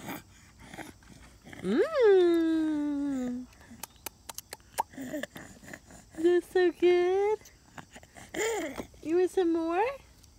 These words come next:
Here it comes. Ready? Yum, yum. Yum, yum.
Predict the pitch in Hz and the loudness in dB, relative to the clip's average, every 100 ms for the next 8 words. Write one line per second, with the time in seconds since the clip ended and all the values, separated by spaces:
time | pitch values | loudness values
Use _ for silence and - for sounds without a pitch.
0 | _ - _ - - - - - _ - | _ -20 _ -20 -20 -20 -20 -20 _ -20
1 | - - - - - 254 285 - 440 427 | -20 -20 -20 -8 2 2 2 2 4 4
2 | 370 349 349 - - - - - - - | 4 0 -4 -10 -20 -20 -20 -20 -20 -20
3 | - - - - - - - 240 233 240 | -20 -20 -20 -20 -20 -20 -6 0 2 2
4 | 294 453 554 - - - - - - - | 2 0 -2 -20 -20 -20 -20 -20 -20 -20
5 | - - _ _ - - - _ _ _ | -20 -20 _ _ -20 -20 -20 _ _ _
6 | _ - - - - - - _ - _ | _ -20 -20 -20 -20 -20 -20 _ -20 _
7 | - - - - - - - - - - | -20 -20 -20 -20 -20 -20 -18 -16 -18 -20
8 | - 202 247 262 254 240 247 240 233 233 | -6 -2 0 0 0 0 0 0 0 0
9 | 226 226 220 220 214 208 202 - - - | -2 -2 -2 -4 -4 -6 -14 -20 -20 -20
10 | - - - - - - - - - 277 | -20 -20 -20 -20 -18 -18 -20 -20 -8 -2
11 | 277 302 294 285 285 294 277 277 269 269 | 0 0 -2 0 0 0 -2 -4 -4 -4
12 | 262 262 254 254 247 | -6 -8 -8 -10 -12